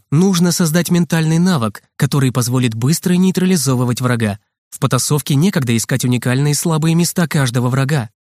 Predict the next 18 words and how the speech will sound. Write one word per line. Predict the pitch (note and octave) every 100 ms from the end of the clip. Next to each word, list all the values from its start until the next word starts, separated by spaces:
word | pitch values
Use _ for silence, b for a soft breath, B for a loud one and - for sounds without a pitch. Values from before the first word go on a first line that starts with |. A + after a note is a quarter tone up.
| -
Хорошо | D#3 F#3 A#3
бы | G#3
найти | G3+ - G#3+
нечто, | G#3 G#3+ - B2+
чему | A2+ D3 E3+
подвержено | F#3 D#3 D#3+ C#3+ E3 E3
большинство, | D#3+ - F3 - E3+ A2 - _
приводящее, | - A#2+ A#2 B2 A#2+ C#3 B2
если | B2+ - B2+
не | B2+
к |
летальному | C3 C3 A#2+ A2+ A2+
исходу, | - - F3+ G#2 b b -
то | F#3+
к |
невозможности | A3 G3+ F#3 G3+ F#3 F#3+ -
продолжать | F#3+ F3 F3+ D3+ D3+
битву. | C3 B2 G#2+ G2+